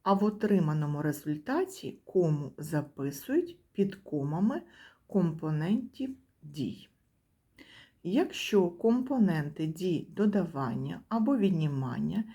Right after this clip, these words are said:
містять різну кількість десяткових знаків,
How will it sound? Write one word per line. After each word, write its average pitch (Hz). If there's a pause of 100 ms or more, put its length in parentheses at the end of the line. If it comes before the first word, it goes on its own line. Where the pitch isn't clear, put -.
(340)
містять 196
різну 160
кількість 175
десяткових 175
знаків, 156